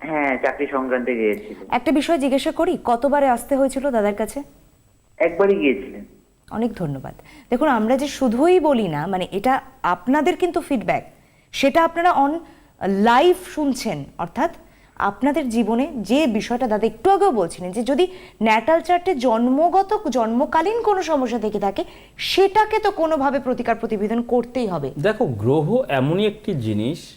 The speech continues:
Speaker 3: সঠিক পথে যদি চালানো যায়,
Speaker 2: হুম।
Speaker 3: সঠিক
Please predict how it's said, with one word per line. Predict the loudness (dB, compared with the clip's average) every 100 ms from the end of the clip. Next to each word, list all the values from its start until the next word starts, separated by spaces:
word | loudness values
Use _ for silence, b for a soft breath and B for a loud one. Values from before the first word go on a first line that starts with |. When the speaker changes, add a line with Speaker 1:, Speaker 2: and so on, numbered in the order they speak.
| _ _ _ _ _ -6
Speaker 3:
সঠিক | 0 0 0 -2 -2 -2 0
পথে | 0 0 0 2
যদি | 4 2 2 -2 -2
চালানো | 0 0 0 0
যায়, | 0 -2 -2 -6
Speaker 2:
হুম। | -4
Speaker 3:
সঠিক | -2 0 -2